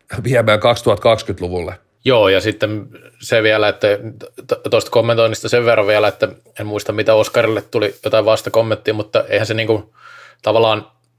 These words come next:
Speaker 2: lajin ulkopuolisten, en, en sano, että Oskari on lajin ulkopuolinen henkilö sinänsä, mutta ei ole palkkatöissä t-, tavallaan kehittämässä näitä asioita, että ne, kenen vastuualueelle tämmöiset asiat kuuluu, niin pitäisi ottaa enemmän koppia tästä, että,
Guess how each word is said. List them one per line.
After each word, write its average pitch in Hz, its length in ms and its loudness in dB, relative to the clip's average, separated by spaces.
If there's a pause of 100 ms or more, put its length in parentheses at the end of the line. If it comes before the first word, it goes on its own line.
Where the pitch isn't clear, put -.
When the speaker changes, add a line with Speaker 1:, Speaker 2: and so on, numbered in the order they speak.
(280)
Speaker 2:
lajin 120 260 0
ulkopuolisten, - 1400 -2
en, 104 180 2
en 110 120 -2
sano, 113 180 2
että 110 140 0
Oskari 107 300 0
on 101 100 0
lajin 107 160 2
ulkopuolinen 80 640 -2 (120)
henkilö 90 300 -4
sinänsä, 92 340 -4
mutta 90 300 -2
ei 104 100 4
ole 107 160 2 (160)
palkkatöissä 104 760 0
t-, - 320 -16
tavallaan 95 380 0
kehittämässä 98 580 -4
näitä 104 280 0
asioita, 98 380 2
että 92 180 -4
ne, 110 200 -2 (400)
kenen 110 320 -2
vastuualueelle 104 760 2
tämmöiset 101 400 -4
asiat 98 300 -4
kuuluu, 113 340 0
niin 87 100 -6
pitäisi 98 280 -2
ottaa 101 220 0
enemmän 101 260 -2
koppia 101 360 -2
tästä, 95 280 -2
että, 92 240 -4